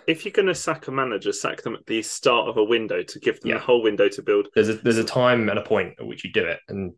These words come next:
Speaker 2: I think Everton, again, are just, again, want, just panicking.
Speaker 1: Yeah,
Speaker 2: They're
Speaker 1: because
Speaker 2: just making
Speaker 1: you're right.
Speaker 2: really
Speaker 1: They did, they
Speaker 2: non-
Speaker 1: obviously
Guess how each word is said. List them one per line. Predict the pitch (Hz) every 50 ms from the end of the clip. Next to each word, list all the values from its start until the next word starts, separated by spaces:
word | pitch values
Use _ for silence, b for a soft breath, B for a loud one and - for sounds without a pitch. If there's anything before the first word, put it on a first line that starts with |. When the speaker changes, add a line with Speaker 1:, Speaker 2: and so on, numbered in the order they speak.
| -
Speaker 2:
I | - 101
think | - - 107 101 -
Everton, | - 104 104 95 - 92
again, | 90 90 107 95 87
are | 90
just, | 85 - - - - - _ _ -
again, | - 98 - 107 98 90 87 - -
want, | - 101 87 - - _ _ _ _ _ -
just | 120 -
panicking. | - - 123 107 95 - - - - - - _ _ _ _ _ -
Speaker 1:
Yeah, | 156 156 143
Speaker 2:
They're | 117 101 - _ _
Speaker 1:
because | - - - 156 107
Speaker 2:
just | 117 -
making | 123 110 107 - - 110
Speaker 1:
you're | 104
right. | - 196 175 -
Speaker 2:
really | 117 117
Speaker 1:
They | 117 113 113
did, | 113 208 190 185 -
they | 95 135
Speaker 2:
non- | 104 110 113 110 110 104 101
Speaker 1:
obviously | 104 101 101 95 - - 170 156 156 151 147